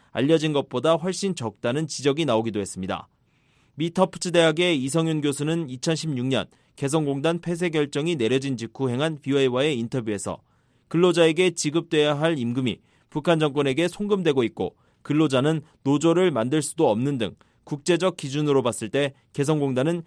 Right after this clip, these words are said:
현대식 노동 착취 현장이라고 말했습니다.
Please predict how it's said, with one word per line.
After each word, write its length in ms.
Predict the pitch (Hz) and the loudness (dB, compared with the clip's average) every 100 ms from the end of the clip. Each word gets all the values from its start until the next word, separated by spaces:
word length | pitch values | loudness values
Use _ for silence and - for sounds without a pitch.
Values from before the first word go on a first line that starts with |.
| _ | _
현대식 640 | - 190 175 165 190 147 | -4 -2 0 0 -2 -2
노동 320 | 110 120 170 | -2 0 0
착취 340 | 170 160 - 156 | -2 -8 -4 -4
현장이라고 500 | 131 120 104 101 139 | -2 -2 -2 0 2
말했습니다. 600 | 120 113 - 98 92 | 2 -2 -4 -4 -6